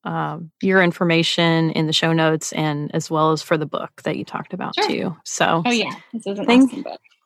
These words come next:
Speaker 1: thank you so much for sharing today.
Speaker 2: Thank you. I appreciate your time.
Speaker 1: There were so many good nuggets in that interview, and I hope it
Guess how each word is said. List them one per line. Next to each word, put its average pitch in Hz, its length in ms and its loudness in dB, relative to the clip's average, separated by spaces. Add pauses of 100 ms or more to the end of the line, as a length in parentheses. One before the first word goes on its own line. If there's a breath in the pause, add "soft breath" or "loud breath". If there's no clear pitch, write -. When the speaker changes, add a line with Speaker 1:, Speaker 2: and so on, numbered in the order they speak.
(300)
Speaker 1:
thank 247 200 4
you 247 60 4
so 220 160 2
much 220 220 4
for 196 100 2
sharing 185 420 4
today. 156 400 2 (460)
Speaker 2:
Thank 370 320 -2
you. 339 420 2
I 269 60 2
appreciate 269 420 0
your 262 120 0
time. 233 560 0 (1400)
Speaker 1:
There 196 120 4
were 196 120 4
so 202 440 2
many 185 640 4
good 170 400 2
nuggets 160 760 -2
in 175 200 0
that 165 240 0
interview, 170 800 -2
and 175 120 0
I 175 80 2
hope 233 500 0
it 165 300 0